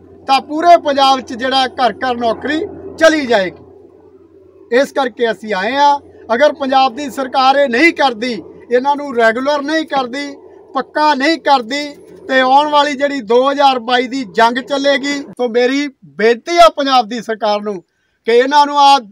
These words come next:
ਦਸੰਬਰ ਮਹੀਨੇ ਦੇ ਵਿੱਚ ਵਿੱਚ ਪੱਕਾ ਕੀਤਾ ਜਾਵੇ,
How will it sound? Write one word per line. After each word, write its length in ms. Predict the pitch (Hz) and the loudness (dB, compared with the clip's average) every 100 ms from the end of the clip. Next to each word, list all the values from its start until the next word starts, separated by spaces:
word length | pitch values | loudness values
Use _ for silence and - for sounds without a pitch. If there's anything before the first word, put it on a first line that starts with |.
| _ 226 | _ -4
ਦਸੰਬਰ 500 | 214 240 269 311 302 | -4 -2 0 0 0
ਮਹੀਨੇ 340 | 277 233 247 | -4 -6 -6
ਦੇ 160 | 240 247 | -4 -2
ਵਿੱਚ 260 | 233 226 | -4 -6
ਵਿੱਚ 180 | 240 233 | -6 -6
ਪੱਕਾ 420 | 220 233 - 269 | -6 -8 2 2
ਕੀਤਾ 340 | 240 240 262 262 | 2 -8 -6 -2
ਜਾਵੇ, 440 | 285 285 320 320 | 0 4 4 2